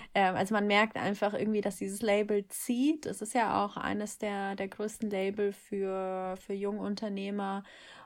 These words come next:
Und ja, das ist natürlich cool. Also, äh, wenn dabei ein paar Leads bei rumkommen für ein neues Kundenprojekt, für einen Investor, dann ist das natürlich super.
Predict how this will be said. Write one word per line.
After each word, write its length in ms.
Und 160
ja, 140
das 100
ist 60
natürlich 300
cool. 320
Also, 320
äh, 220
wenn 140
dabei 340
ein 140
paar 540
Leads 480
bei 240
rumkommen 720
für 160
ein 120
neues 440
Kundenprojekt, 720
für 160
einen 80
Investor, 540
dann 140
ist 140
das 80
natürlich 360
super. 480